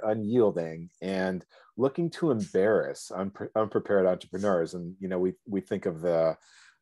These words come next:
the nature of that show. It's like, it's such good television to see those people crash and burn and just, you know, be caught unawares by some, some hole in their business plan or presentation, you know, something they didn't think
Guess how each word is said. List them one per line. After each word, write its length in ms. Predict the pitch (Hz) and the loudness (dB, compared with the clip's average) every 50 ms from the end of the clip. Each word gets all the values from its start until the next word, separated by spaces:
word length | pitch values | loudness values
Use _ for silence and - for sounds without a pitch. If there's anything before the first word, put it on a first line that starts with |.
| - - 233 - - 160 165 147 127 | -18 -16 -14 -14 -14 -14 -12 -8 0
the 100 | 117 120 | 2 2
nature 320 | 113 120 123 123 120 - 113 | 4 4 4 4 4 4 4
of 80 | 104 | 6
that 180 | 104 104 101 98 | 6 4 4 2
show. 300 | - - 120 113 113 113 | 2 4 4 6 6 6
It's 160 | 107 - - | 6 4 4
like, 140 | 123 107 - | 2 2 2
it's 160 | 110 - - - | 0 -2 -2 0
such 260 | - 175 165 - - | 0 0 0 0 0
good 200 | - 127 113 - | 0 0 0 0
television 520 | - 131 139 160 127 101 98 92 - 92 | 2 4 4 4 4 4 0 0 -2 -4
to 60 | 90 | -6
see 160 | - - - 107 | -4 -2 0 2
those 200 | 104 101 95 - | 2 2 2 0
people 240 | - 110 - 95 | -4 -6 -4 -4
crash 440 | - - - - 117 107 107 - - | -6 -6 -4 0 0 2 2 0 -2
and 120 | 101 92 82 | -6 -4 0
burn 340 | 95 101 107 104 92 87 85 | 0 2 2 2 0 0 -2
and 140 | 85 85 82 | -4 -4 -4
just, 180 | 95 - - _ _ - | -6 -6 -8 _ _ -8
you 120 | 110 92 | -6 -4
know, 100 | 92 90 | -2 -2
be 160 | - 165 190 - - _ _ _ _ _ _ _ - | -2 -4 -6 -8 -8 _ _ _ _ _ _ _ -12
caught 340 | - - 165 165 151 - - | -6 0 2 2 2 2 0
unawares 720 | 123 139 127 104 92 104 117 120 107 95 90 90 92 90 - | 2 4 4 4 6 6 6 6 6 6 6 4 2 0 0
by 160 | - 92 92 | 2 2 2
some, 560 | - - - - 120 110 107 104 104 95 87 - - - - - _ - | 2 0 -2 -2 0 0 0 0 -2 -4 -6 -8 -14 -20 -20 -20 _ -4
some 240 | - 135 123 113 95 | 0 0 0 0 -2
hole 440 | - - - 147 143 143 143 131 120 | -6 -2 2 4 6 6 8 6 6
in 80 | 107 104 | 6 4
their 100 | 120 120 | 2 2
business 400 | 131 147 147 - - 139 131 - | 4 2 2 2 2 0 -2 0
plan 380 | - - 135 127 123 127 120 | 0 2 2 4 4 4 2
or 80 | 104 92 | 2 0
presentation, 800 | - - 107 101 101 95 - - 110 107 - - 120 117 117 110 | 2 2 2 2 0 -2 -2 0 0 0 0 -4 -8 -8 -6 -6
you 60 | 98 92 | -4 -4
know, 120 | 92 90 | -4 -4
something 360 | - - 120 107 - 113 98 | -4 -6 -6 -6 -4 -4 -2
they 80 | 92 87 | 0 0
didn't 260 | 87 92 90 87 - | 0 -2 -4 -6 -8
think 180 | - 95 87 | -8 -8 -8